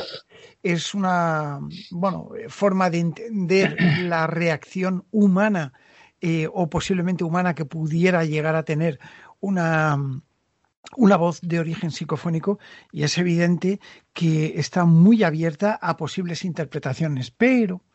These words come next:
Pero, eh, cuando una persona se acostumbra a la musicalidad, al cómo entran las voces psicofónicas, ¿no? Y a qué sentido pueden llegar a tener, pues, eh, esto es una pauta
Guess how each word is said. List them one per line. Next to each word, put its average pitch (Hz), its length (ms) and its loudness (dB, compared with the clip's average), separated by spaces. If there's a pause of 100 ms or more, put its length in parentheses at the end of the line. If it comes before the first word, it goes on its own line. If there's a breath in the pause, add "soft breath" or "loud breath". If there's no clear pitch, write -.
(140)
Pero, 190 360 0 (360 loud breath)
eh, 202 140 -4
cuando 170 720 2
una 214 240 0
persona 185 340 -2
se 170 140 -2
acostumbra 160 720 2
a 143 420 -12
la 156 120 -8
musicalidad, 156 800 -2
al 131 220 -6
cómo 165 480 2 (300 soft breath)
entran 170 420 2
las 147 200 -4
voces 170 720 -2
psicofónicas, 165 720 -2
¿no? 165 120 -4 (480 loud breath)
Y 185 80 2
a 170 80 4
qué 202 120 2
sentido 208 520 4
pueden 175 260 0
llegar 170 240 2
a 160 60 0
tener, 170 340 -2 (400 loud breath)
pues, 135 320 -6
eh, 139 380 -4
esto 185 340 0
es 175 160 0
una 180 240 2
pauta 185 640 0